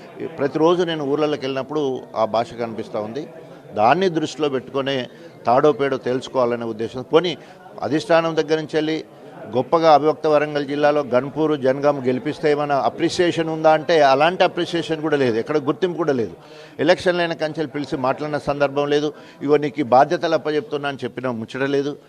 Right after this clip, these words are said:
మరి ఈ పరి-, ఈ పరిస్థితులలో మరి ఏం చేయాలా? ఈ పరిస్థితులలో ఏం చేయాలని ఆలోచించినప్పుడు తప్పకుండా కార్యకర్తల లేదా నాయకుల మనోభావాలకు అనుగుణంగానే, ముఖ్యంగా బహుజనులు లేదా నా దళిత సామాజిక వర్గం,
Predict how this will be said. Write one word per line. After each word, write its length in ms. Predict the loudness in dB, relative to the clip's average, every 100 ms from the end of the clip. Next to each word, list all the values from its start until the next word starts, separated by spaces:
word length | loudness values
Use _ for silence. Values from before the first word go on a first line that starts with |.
| -20 -10
మరి 160 | -4 -2
ఈ 180 | 0 2
పరి-, 380 | 4 2 2
ఈ 120 | -2 0
పరిస్థితులలో 960 | 0 0 -4 -2 2 2 2 0 -2 -8 -6
మరి 160 | -2
ఏం 220 | 0 0 0
చేయాలా? 260 | 0 -2 -8 -16 -20 -20 -20 -8
ఈ 100 | -4
పరిస్థితులలో 720 | -2 -4 -4 -12 -4 -2 0
ఏం 140 | 0 -2
చేయాలని 420 | -2 -2 0 -2
ఆలోచించినప్పుడు 720 | -4 -6 -8 -10 -10 -8 -10 -12 -20 -20 -20 -18 -6 -2
తప్పకుండా 720 | 2 0 0 -2 2 2 2 2
కార్యకర్తల 880 | 4 4 2 -2 -2 0 2 2 -2 -6
లేదా 260 | -2 2 2
నాయకుల 720 | 2 2 2 -2 -2 0 -2 -10 -20 -8
మనోభావాలకు 760 | -2 6 6 8 8 6 4 -2
అనుగుణంగానే, 560 | -2 0 0 -2 -6 -8
ముఖ్యంగా 500 | -10 -6 -2 2 0
బహుజనులు 600 | 0 2 2 2 0 0
లేదా 360 | 0 4 4 2 -6 -6
నా 200 | 2 4
దళిత 340 | 6 4 2 0
సామాజిక 440 | -2 -2 -4 -4
వర్గం, 280 | -4 -2